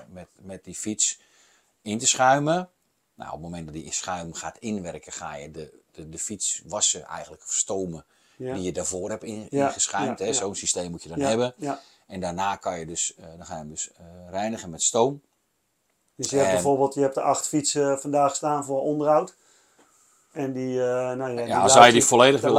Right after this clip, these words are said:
Speaker 2: laat,
Speaker 1: gaan wassen,
Speaker 2: dan
Speaker 1: ben je
Speaker 2: laat je
Speaker 1: bezig
Speaker 2: die
Speaker 1: met tachtig minuten mee bezig.
Speaker 2: Ja, maar dan zijn ze ook, heb je ook gewoon acht nieuwe fietsen staan bijna, zeg maar.
Speaker 1: Ja, dan zijn ze gewoon schoon en dan, dan heb je ze ook nog een keer beschermd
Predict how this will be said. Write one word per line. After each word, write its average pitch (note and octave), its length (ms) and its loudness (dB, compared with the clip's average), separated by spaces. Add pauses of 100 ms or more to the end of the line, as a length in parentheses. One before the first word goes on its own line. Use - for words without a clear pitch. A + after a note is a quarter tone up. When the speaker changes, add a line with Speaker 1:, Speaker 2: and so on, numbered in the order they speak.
Speaker 2:
laat, - 20 8
Speaker 1:
gaan G#2 140 6
wassen, A#2 260 4
Speaker 2:
dan - 100 0
Speaker 1:
ben C#3+ 80 4
je C#3+ 60 6
Speaker 2:
laat C#3 120 0
je C#3 80 -10
Speaker 1:
bezig F#2+ 180 0
Speaker 2:
die F2+ 80 -2
Speaker 1:
met F#2+ 160 -8
tachtig F2+ 300 -8
minuten E2+ 320 -14
mee D#2+ 120 -20
bezig. - 420 -20 (100)
Speaker 2:
Ja, D#3 240 4
maar A#2+ 280 -4
dan B2+ 180 -4
zijn B2+ 260 -4
ze B2+ 100 -4
ook, C3 220 -2
heb C3 200 -10
je C3+ 120 -2
ook C3+ 160 -4
gewoon C3+ 340 -10
acht C#3 200 -6
nieuwe D3 240 -4
fietsen D#3 260 -14
staan A2 240 -14
bijna, G#2 340 -12
zeg G#2 120 -20
maar. G2+ 140 -20
Speaker 1:
Ja, G#2+ 180 4
dan F#2 80 6
zijn F#2+ 140 -6
ze F2 60 -8
gewoon F#2+ 140 -6
schoon F#2 320 -4
en G2 100 -8
dan, F#2 160 -2
dan F2+ 140 -6
heb F2+ 120 -4
je F2+ 60 -10
ze E2+ 100 -6
ook F2+ 80 -10
nog F#2 120 -12
een E2 60 -20
keer F#2 140 -10
beschermd F#2 480 -12